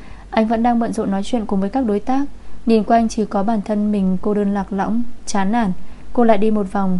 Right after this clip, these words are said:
rồi rời khỏi sảnh tiệc. Nghiêm Phong sau khi nói chuyện cùng đối tác liền đưa mắt tìm cô. Không nhìn thấy cô đâu, trong lòng lại dâng lên một chút lo lắng.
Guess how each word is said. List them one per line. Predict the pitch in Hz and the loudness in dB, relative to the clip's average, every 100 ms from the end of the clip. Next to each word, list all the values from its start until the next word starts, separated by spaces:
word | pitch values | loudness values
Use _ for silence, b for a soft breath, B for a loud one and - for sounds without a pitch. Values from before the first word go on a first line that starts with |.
| 170 | 0
rồi | 202 | 0
rời | 185 196 185 | 0 -2 -2
khỏi | 220 196 | -2 -2
sảnh | 185 196 180 | -2 -4 -4
tiệc. | 214 196 185 B B B B - | -2 -2 -4 B B B B 2
Nghiêm | 254 247 | 4 4
Phong | 247 | 2
sau | 233 240 | 0 0
khi | 247 | 0
nói | 220 196 | 0 -2
chuyện | 196 233 - | -2 0 2
cùng | 208 196 | 2 0
đối | 190 | -2
tác | 190 254 269 | -2 -2 -2
liền | 208 202 | -2 -2
đưa | 202 | 0
mắt | 208 254 - | -2 -4 -2
tìm | 196 185 | -2 0
cô. | 208 208 202 B B B B - | 0 0 -2 B B B B 2
Không | 262 | 4
nhìn | 247 208 | 4 4
thấy | 202 196 | 6 6
cô | 233 | 4
đâu, | 220 220 214 | 2 2 4
trong | - 208 | 2 2
lòng | 208 190 | 0 -2
lại | 190 190 | -4 -2
dâng | 202 202 | -2 0
lên | 208 | 0
một | 196 | -2
chút | 185 254 | -2 -4
lo | 220 208 | -2 -2
lắng. | 196 190 | -2 -2